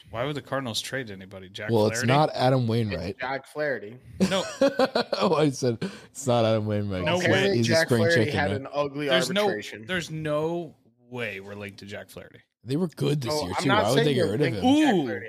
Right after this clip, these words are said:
Speaker 3: I read a very, I read a very theoretical article that made a little bit of sense to me.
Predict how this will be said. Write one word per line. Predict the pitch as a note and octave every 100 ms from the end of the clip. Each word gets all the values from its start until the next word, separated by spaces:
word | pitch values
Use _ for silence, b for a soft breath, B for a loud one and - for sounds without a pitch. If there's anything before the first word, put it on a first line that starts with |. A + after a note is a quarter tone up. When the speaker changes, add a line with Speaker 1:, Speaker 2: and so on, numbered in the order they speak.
| - D3
Speaker 3:
I | F#3
read | G3+ G#3+ G#3+
a | C3
very, | C3+ D#3+ F#3+ G3
I | D3
read | D3+ D#3 D#3+ E3 E3+
a | C#3+
very | C3+ D3+
theoretical | F3 - D3+ D3 D3 D3 D#3
article | B2+ A#2+ A#2+ A2
that | G#2 - G2+
made | A#2 B2+
a |
little | C3 C#3 C#3+
bit | E3+
of | E3
sense | F3 D3+ -
to | G2
me. | F2+